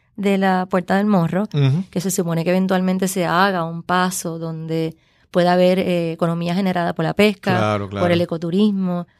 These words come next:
Speaker 1: fue un proyecto espectacular que ganó premios de Overseas Press Club
Speaker 2: Ok.
Speaker 1: y me llenó de satisfacción poder hacer un periodismo social que sigue siendo mucha falta en Puerto Rico y que se extraña.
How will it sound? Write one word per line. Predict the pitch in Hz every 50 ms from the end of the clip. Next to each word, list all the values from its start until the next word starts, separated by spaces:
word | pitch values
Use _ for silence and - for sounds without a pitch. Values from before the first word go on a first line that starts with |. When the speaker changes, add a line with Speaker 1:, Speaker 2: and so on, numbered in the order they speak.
| _ _ -
Speaker 1:
fue | 220
un | 208 208
proyecto | 247 240 240 233 - 247
espectacular | - - 233 - 240 208 247 247 277 277
que | 277 262
ganó | 247 226 214 202 196 202
premios | 190 202 208 208 208 220 226
de | 226
Overseas | 214 202 202 196 - 190 180 -
Press | - 196 190 190 -
Club | - - 240 247 262 254 _ _ _ _ _ _ _ -
Speaker 2:
Ok. | 127 -
Speaker 1:
y | 185 180 170 170 170 165 165 160 160 160 - _ _ _ _ _ _
me | - 208 214
llenó | 208 202 190
de | 185 185
satisfacción | - 226 220 226 - 247 226 - - 240 226 226 220
poder | 220 208 190 180 175 175
hacer | 180 180 - 196 196 196
un | 196 196 196 185
periodismo | 190 190 180 170 180 175 190 190
social | - 202 185 - 208 196 190 190 196 190 _ _ _ _ _ _ _ _
que | - - 165
sigue | - - 180 175 175 180 190 190
siendo | 190 196 190 190 196 196 190
mucha | 175 160 151 - 160
falta | - 165 165 - 165
en | 165 165
Puerto | 170 160 - 165
Rico | 165 185 190 185 165
y | -
que | -
se | 147 - -
extraña. | - - - - - - - - - 151